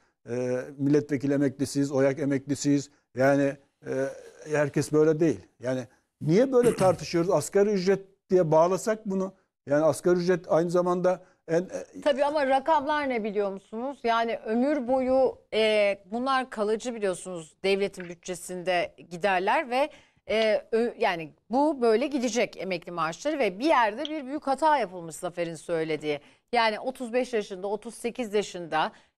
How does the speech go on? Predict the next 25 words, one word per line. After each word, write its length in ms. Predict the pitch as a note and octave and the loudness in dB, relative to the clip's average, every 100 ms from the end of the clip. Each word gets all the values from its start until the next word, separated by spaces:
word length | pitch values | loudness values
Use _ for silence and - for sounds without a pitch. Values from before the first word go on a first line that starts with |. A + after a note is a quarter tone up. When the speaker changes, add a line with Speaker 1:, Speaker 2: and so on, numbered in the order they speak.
| - | 0
Speaker 2:
e, 680 | G#3 G#3 G3+ G#3 G3 F#3+ F#3+ | 2 4 4 4 4 2 0
kırk 280 | D4 A3+ A3 | -4 -2 -2
yaşında 380 | F3+ - G#3+ | -2 -4 -4
insanlar 520 | D4 B3+ B3+ C#4+ E4 D4+ | -2 -2 2 0 2 0
emekli 360 | C#4 C#4 D4+ | 0 -2 -2
edilmiş. 460 | C4 G#3 D#3 C3+ A#3 | -2 -2 -6 -10 -4
Yani 220 | G#3 G3 | -2 -2
otuz 240 | C#3+ A#2+ | -6 -2
beş 100 | C3 | 2
Speaker 1:
Anladım. 140 | G3+ E3 | 2 2
Speaker 2:
yaşında 160 | D#3+ | 4
Speaker 1:
Ona 80 | F3+ | 4
göre 100 | F#3 D4 | 4 4
Speaker 2:
emekli 140 | - | 2
Speaker 1:
prim, 140 | B3+ E3+ | 2 2
Speaker 2:
olabilir 160 | A4 | 2
mi? 60 | A4 | 2
Speaker 1:
prim 240 | D#3 F3+ | 2 2
hesaplarsınız. 720 | F#3 - D#3 - C3+ - F3 | 2 2 -2 2 0 0 -2
Ondan, 260 | E3 E3+ E3+ - | 2 2 0 0
ona 180 | D3+ E3+ | 2 6
göre 220 | E3+ E3 | 4 4
çalışandan 560 | D#3+ D#3+ E3 E3 D#3+ | 2 2 2 2 0
prim 220 | C#3 D3+ D#3+ | 0 -2 0
kesersiniz. 600 | D3+ D3+ B2 C#3+ F3+ | -2 0 -2 -2 -4